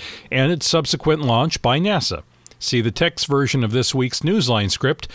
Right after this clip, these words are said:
for a link to the B B C podcast. Meanwhile, three ham radio CubeSats made by students from the Philippines and Australia were sent into orbit from the International Space Station on Wednesday.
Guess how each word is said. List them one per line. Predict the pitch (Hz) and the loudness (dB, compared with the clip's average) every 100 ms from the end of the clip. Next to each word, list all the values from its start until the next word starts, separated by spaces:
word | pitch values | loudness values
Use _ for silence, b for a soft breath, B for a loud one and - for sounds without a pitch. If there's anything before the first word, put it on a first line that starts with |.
| B B - | B B -4
for | 226 196 | 0 2
a | |
link | 196 160 123 | 4 2 0
to | - | -2
the | 131 | -2
B | 127 110 | 0 0
B | 110 | 0
C | - 107 | 0 0
podcast. | - 113 85 - 73 - - - _ B B B B B B B - | 0 -2 -2 -6 -8 -6 -8 -10 _ B B B B B B B -2
Meanwhile, | 131 214 123 92 147 170 - | 2 4 2 2 0 -4 -10
three | - - 147 190 | -6 0 2 2
ham | 123 170 151 | 2 2 2
radio | 143 131 123 98 | 2 2 2 0
CubeSats | - 262 196 - 101 131 - 127 | 0 0 2 0 0 0 -2 0
made | 139 131 | 0 2
by | 135 | 0
students | - 151 143 127 | 0 0 0 0
from | - 131 | 0 0
the | 117 | 2
Philippines | 214 190 - 160 175 147 | 2 2 2 0 2 0
and | 123 | 0
Australia | 113 - 214 214 185 160 160 B B B | 0 0 0 2 4 2 0 B B B
were | 139 | 0
sent | 123 208 196 | 2 2 0
into | - 156 170 | 0 0 2
orbit | 165 160 220 220 143 | 2 2 2 -2 -6
from | - 131 | -2 0
the | 151 | 0
International | 147 143 139 127 - 110 | 2 2 2 0 0 -2
Space | 98 - 185 170 | -2 0 0 0
Station | - 147 135 175 170 | 2 0 0 -2 0
on | 165 175 | 0 2
Wednesday. | 156 110 - 135 117 | 2 0 -2 -8 -10